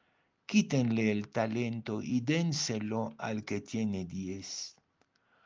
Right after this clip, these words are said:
porque al que tiene se le dará y le sobrará,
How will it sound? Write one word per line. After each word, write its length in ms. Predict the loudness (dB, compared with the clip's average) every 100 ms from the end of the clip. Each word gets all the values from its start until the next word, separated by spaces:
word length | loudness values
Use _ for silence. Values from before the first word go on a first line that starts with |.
| _ _
porque 480 | -4 -4 0 0 0
al 240 | 0 -2 -2
que 140 | -4
tiene 640 | 0 2 2 2 0 -4 -8 -10
se 360 | -6 -2 0
le 160 | 0 -2
dará 480 | -4 -2 -2 -2 -6 -18 _ _
y 180 | -8 -6
le 120 | -6
sobrará, 800 | -6 -4 -4 -2 -2 -2 -6